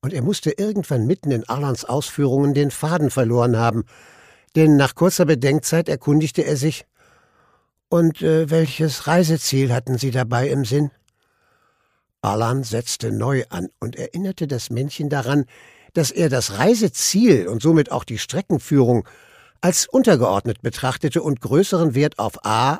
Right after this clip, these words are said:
Abfahrtszeit und B, Kostenpunkt legte. Der kleine Mann schwieg wieder ein paar Sekunden, während er in seine Tabellen glotzte und Alans Worte verdaute.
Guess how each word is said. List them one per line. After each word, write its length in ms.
Abfahrtszeit 880
und 200
B, 240
Kostenpunkt 720
legte. 360
Der 100
kleine 340
Mann 240
schwieg 380
wieder 240
ein 140
paar 200
Sekunden, 560
während 340
er 140
in 80
seine 260
Tabellen 520
glotzte 560
und 200
Alans 440
Worte 340
verdaute. 720